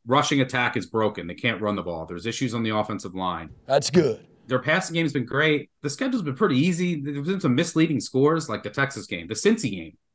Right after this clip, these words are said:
Speaker 1: That was, like, dead even statistically. The S M U game, it's a coin flip with ten to go. So I, I think this team is overvalued in the market.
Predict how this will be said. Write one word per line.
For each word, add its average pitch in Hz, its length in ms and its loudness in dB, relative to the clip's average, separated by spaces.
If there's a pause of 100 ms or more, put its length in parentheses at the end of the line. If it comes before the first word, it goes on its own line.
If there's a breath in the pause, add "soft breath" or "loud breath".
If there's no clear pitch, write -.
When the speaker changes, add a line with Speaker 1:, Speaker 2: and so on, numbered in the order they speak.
(220)
Speaker 1:
That 190 120 -8
was, 104 140 -2
like, 90 200 -6
dead 127 200 2
even 127 280 4
statistically. 87 680 -6
The 143 100 2
S 180 140 2
M 185 100 2
U 214 120 2
game, 85 320 -4 (120)
it's - 80 -20
a - 60 -2
coin 175 240 0
flip 107 180 -8
with - 120 -10
ten 127 180 0
to 123 60 0
go. 127 260 0 (580)
So 131 260 2
I, 131 120 -4 (100)
I 165 100 2
think 175 180 2
this 147 140 0
team 113 420 2 (240)
is 98 140 -6
overvalued 127 460 6
in 117 80 0
the 117 60 0
market. 104 400 0